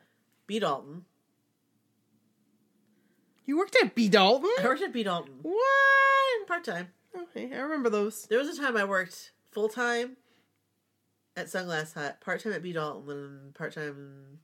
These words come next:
Speaker 1: somewhere else. Or maybe it was, I don't know, something. But I, I had three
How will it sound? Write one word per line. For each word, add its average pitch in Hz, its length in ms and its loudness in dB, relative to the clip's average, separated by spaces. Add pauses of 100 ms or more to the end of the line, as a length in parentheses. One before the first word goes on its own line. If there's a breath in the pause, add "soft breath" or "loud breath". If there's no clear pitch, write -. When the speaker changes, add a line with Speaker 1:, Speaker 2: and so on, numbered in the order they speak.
(280)
Speaker 1:
somewhere 95 220 -18
else. - 140 -18
Or - 40 -16
maybe 180 200 -10
it - 80 -10
was, 151 280 -16
I 151 80 -8
don't 143 100 -6
know, 131 120 -10
something. 123 360 -12 (380 soft breath)
But 147 140 -10
I, 147 240 -4
I 175 40 -4
had 165 180 -8
three 147 400 -10